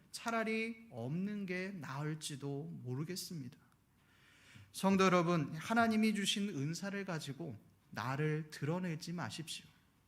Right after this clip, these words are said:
내가 특별한 사람이라고 그렇게 여기지 마십시오.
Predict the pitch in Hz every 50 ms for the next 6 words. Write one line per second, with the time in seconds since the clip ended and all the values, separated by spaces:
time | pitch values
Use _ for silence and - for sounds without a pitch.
0 | _ _ _ _ _ _ _ _ _ _ _ _ - - - 139 151 175 202 214
1 | 220 220 240 - - - 240 226 226 226 226 233 226 214 226 233 226 226 214 220
2 | 220 220 - 190 185 196 196 185 175 180 180 185 190 190 - 180 185 185 - 202
3 | 208 185 123 120 127 170 170 - 214 208 180 120 120 - 170 - - - 196